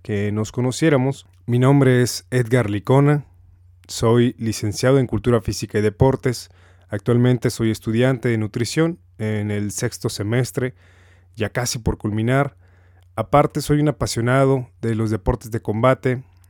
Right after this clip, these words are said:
y me gusta bastante las actividades al aire libre. A manera de resumen,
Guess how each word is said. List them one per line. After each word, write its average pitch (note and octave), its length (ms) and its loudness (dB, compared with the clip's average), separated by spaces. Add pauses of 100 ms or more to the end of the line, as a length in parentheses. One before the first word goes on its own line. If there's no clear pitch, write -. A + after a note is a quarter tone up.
(100)
y D#3+ 280 2 (300)
me A2+ 120 -2
gusta A#2+ 260 2
bastante B2+ 420 2
las A#2 180 0
actividades A2+ 520 0
al G#2+ 80 0
aire G#2 180 -2
libre. F#2 340 -8 (1300)
A F#2+ 80 -4
manera G#2 320 0
de A#2+ 100 4
resumen, B2+ 600 2